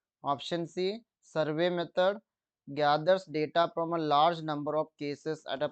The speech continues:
particular time. Action research, the researcher finds the solution by considering his or her group as the sample.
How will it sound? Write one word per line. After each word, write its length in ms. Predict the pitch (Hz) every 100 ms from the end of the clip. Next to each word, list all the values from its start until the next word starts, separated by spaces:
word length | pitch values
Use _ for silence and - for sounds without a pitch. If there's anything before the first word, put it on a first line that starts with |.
| -
particular 460 | 127 143 131 151 151 -
time. 200 | 147 165 196 _ _ _ _ -
Action 480 | 147 147 - 180 175
research, 440 | 170 151 185 196 _
the 160 | 147 165
researcher 640 | 147 - 180 180 196 190 -
finds 280 | 151 160
the 100 | 156
solution 600 | 170 151 147 170 165 180 170
by 160 | 175
considering 680 | 180 147 139 165 156 190 254 - _ _ _
his 260 | 180 202 185
or 160 | 190 185 160
her 160 | 160 165 143
group 220 | 143 170 170 151
as 80 | 147 139
the 80 | 151 147
sample. 420 | 127 123 - 117